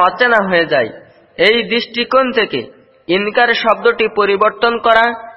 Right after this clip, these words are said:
বা পরিবর্ত-, পরিবর্তিত হওয়ার অর্থে ব্যবহৃত হয়ে থাকে। যেমন সুলাইমান আলাইহিস সালাম তার সেনাবাহিনীকে বললেন, "নাক্কিরু লাহা আরশাহা",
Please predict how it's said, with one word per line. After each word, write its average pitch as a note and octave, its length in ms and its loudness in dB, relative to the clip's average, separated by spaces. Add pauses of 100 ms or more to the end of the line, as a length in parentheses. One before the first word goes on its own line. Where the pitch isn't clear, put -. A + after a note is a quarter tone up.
বা F3+ 280 2
পরিবর্ত-, G#3+ 600 0 (280)
পরিবর্তিত G#3+ 760 0
হওয়ার G3 500 6
অর্থে F#3+ 500 0
ব্যবহৃত G3+ 500 2
হয়ে F3 220 4
থাকে। C#3 280 -8 (720)
যেমন G#3+ 360 2
সুলাইমান G#3+ 680 2
আলাইহিস G#3+ 300 2
সালাম G#3+ 440 0
তার F#3+ 260 2
সেনাবাহিনীকে G#3+ 840 2
বললেন, G#3 380 2 (520)
"নাক্কিরু G#3+ 760 2
লাহা G#3 560 4
আরশাহা", F3 840 2